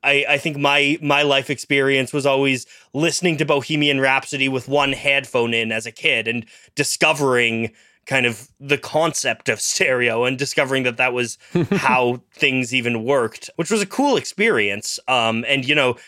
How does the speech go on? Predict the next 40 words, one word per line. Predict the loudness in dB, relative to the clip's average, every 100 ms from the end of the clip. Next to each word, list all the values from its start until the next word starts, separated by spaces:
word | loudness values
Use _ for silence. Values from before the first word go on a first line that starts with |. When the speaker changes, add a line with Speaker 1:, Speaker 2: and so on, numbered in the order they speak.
| -2
Speaker 1:
it's | -2 0
very | 2 2 0
fun | 0 0 2 -2
to | -6
be | -2 0
able | 2 -2
to, | -2 -2 0 -2 -6 _ -8
like, | -8 -2
isolate | -2 0 0 0 0
stereo | -2 -2 0 0 -2
channels | -2 0 0 -2 -4
and | -6 -4 -2
only | 0 0
listen | -2 -4 -6 -8
to |
the | -4 -2
left | -2 -4
channel | -10 -10 -6
or | -2 -2
only | -2 -2
the | -4
right | -2 -4
channel. | -4 -8 -6 -8
It | -6
can, | -8 -8 -8
Speaker 2:
Yeah. | -6
Speaker 1:
it | -2
can | -2 -2
teach | -2 -2
you | 0
a |
lot | 2 2 0
about | -2 -4
the |
way | -2 -2
that | -2
a | -6
song | -4 -4 -4
is | -6
made. | -2 -2 -2 -4